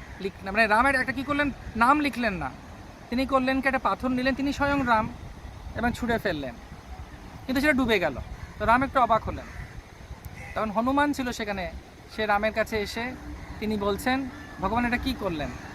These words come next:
তখন তিনি বললেন যে, "আমি ভা-, দেখছিলাম যে আমার নাম নিয়ে পাথর ভাসছে,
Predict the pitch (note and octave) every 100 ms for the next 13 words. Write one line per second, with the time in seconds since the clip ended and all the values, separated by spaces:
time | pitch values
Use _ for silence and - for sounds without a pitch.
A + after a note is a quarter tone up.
0 | - - - - - - F#3+ A3 A#3 B3+
1 | C4 C4 C#4 C4+ A#3 A#3+ D4 A3+ G3+ A#3+
2 | - D#4 B3+ B3+ A#3+ A3+ C#4+ C4+ G#3+ B3
3 | D#4+ E4 C4+ A3+ A3+ A#3+ A#3+ C#4 B3 C4+
4 | - F3+